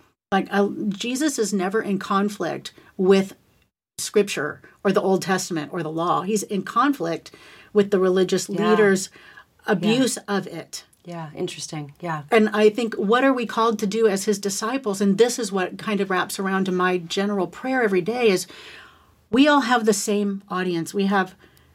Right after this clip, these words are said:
Speaker 1: we, you know, we're discipling, or we are being discipled. We're trying to be disciples of Christ. We've got crowds around us who are watching. They're curious. How are we inviting?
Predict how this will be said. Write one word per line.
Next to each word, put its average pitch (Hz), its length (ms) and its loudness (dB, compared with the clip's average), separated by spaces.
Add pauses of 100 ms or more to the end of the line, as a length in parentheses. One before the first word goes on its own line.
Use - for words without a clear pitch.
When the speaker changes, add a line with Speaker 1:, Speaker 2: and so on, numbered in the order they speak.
(260)
Speaker 1:
we, 220 120 2
you 220 120 6
know, 196 60 6
we're 233 240 4
discipling, 233 640 0
or 202 140 0
we 214 220 -2
are 190 140 -2
being 214 300 -2
discipled. 233 580 -4
We're 208 60 -4
trying 220 340 -8
to 214 60 -4
be 208 120 -4
disciples 190 480 -6
of - 100 -16
Christ. 214 420 -2
We've 196 120 -4
got - 200 -10
crowds 254 440 -6
around 190 360 -2
us 170 140 -4
who 202 100 -6
are 165 120 -4
watching. 180 540 -4
They're 160 100 -4
curious. 190 560 -2
How 202 200 -4
are 220 60 0
we 240 140 -4
inviting? 185 540 -2